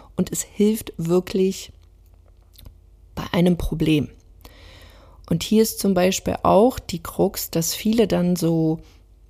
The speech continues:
Kurse erstellen, die komplett überladen sind, weil sie natürlich auch liefern wollen,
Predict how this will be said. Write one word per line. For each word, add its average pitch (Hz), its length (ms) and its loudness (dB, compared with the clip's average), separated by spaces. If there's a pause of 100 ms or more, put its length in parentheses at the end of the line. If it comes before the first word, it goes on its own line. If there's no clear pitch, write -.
(120)
Kurse 214 400 2
erstellen, 170 680 0
die 170 180 -6
komplett - 680 -4 (100)
überladen 196 720 2
sind, 165 480 0 (420)
weil 165 120 6
sie 185 100 2
natürlich 208 600 2
auch 170 160 0
liefern 226 580 0
wollen, 208 400 2